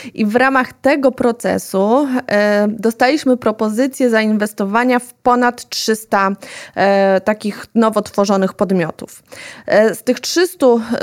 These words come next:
tworzonych podmiotów zdecydowaliśmy się zainwestować w około czterdzieści.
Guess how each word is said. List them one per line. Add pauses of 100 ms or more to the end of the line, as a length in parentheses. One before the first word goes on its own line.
tworzonych
podmiotów
zdecydowaliśmy
się
zainwestować (100)
w (140)
około
czterdzieści.